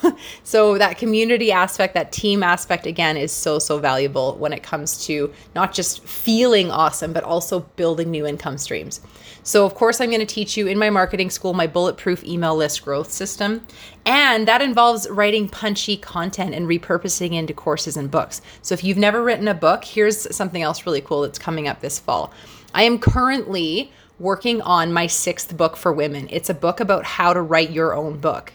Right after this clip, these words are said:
It's gonna be so amazing. So stay tuned for that. And if you wanna win your seat in Fempreneur Marketing School, go to Y Y C fempreneurs dot com. I hope you're having an amazing summer. I know I sure am. And, uh, I've been soaking up lots and lots of lake time and beach time and sunshine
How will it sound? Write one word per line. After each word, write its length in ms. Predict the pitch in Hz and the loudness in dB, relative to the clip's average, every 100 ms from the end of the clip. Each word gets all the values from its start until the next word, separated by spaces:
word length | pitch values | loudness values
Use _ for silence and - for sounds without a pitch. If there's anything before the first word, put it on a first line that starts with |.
| _ | _
It's 160 | 170 - | -12 -6
gonna 160 | 175 | -4
be 100 | 170 | -4
so 240 | 175 170 156 | -4 -2 -2
amazing. 440 | 151 143 139 - | -2 -4 -4 -8
So 140 | - 175 | -2 0
stay 260 | - 226 | 6 4
tuned 240 | 233 269 262 | 4 -4 -2
for 100 | 233 | 2
that. 320 | 190 185 - - - | 4 2 -2 -18 -10
And 80 | 190 | -8
if 80 | 208 | -4
you 100 | 202 | 2
wanna 240 | 202 214 | 4 4
win 220 | 233 233 | 4 4
your 80 | 240 | 2
seat 260 | 233 226 214 | 2 0 -2
in 60 | |
Fempreneur 400 | 208 202 202 202 | 2 0 0 0
Marketing 320 | 190 185 196 185 | 2 0 -2 -8
School, 380 | - 196 190 - - | -2 0 -2 -6 -14
go 120 | - 180 | -2 0
to 60 | |
Y 240 | 160 170 175 | 4 6 6
Y 120 | 180 | 2
C 160 | 180 185 | 0 -4
fempreneurs 540 | 175 170 175 165 165 | -4 -4 -4 -4 -2
dot 200 | 160 151 | -2 -2
com. 360 | - 147 147 - | -4 -6 -6 -6
I 40 | |
hope 160 | 175 170 | -6 -4
you're 80 | 170 | -4
having 240 | 170 170 | -4 -4
an 60 | 165 | -4
amazing 500 | 165 160 165 170 170 | -2 0 -2 -4 -6
summer. 440 | 165 151 151 156 - - - - | -6 -2 -4 -4 -12 -20 -20 -4
I 140 | 180 | 0
know 160 | 180 185 | 2 4
I 200 | 170 170 | 4 2
sure 260 | - 185 156 | 0 -2 -2
am. 400 | 160 156 156 - | -4 -4 -4 -8
And, 320 | 156 156 156 | -8 -8 -6
uh, 240 | 151 147 | -4 -4
I've 140 | - 160 | -6 -6
been 120 | 160 | -4
soaking 320 | - 170 180 | -2 -2 0
up 140 | 165 165 | -2 2
lots 380 | 156 147 151 | 2 2 0
and 100 | 170 | -6
lots 240 | 156 151 - | -4 -4 -6
of 160 | 156 | -8
lake 260 | 156 151 147 | -2 -2 -4
time 280 | - 156 156 | -6 -4 -4
and 140 | 147 | -6
beach 280 | 151 160 - | -8 -6 -6
time 380 | - 165 160 151 | 0 2 2 -2
and 100 | 139 | -4
sunshine 840 | - 214 214 233 208 202 202 202 | 0 2 2 2 4 4 0 -4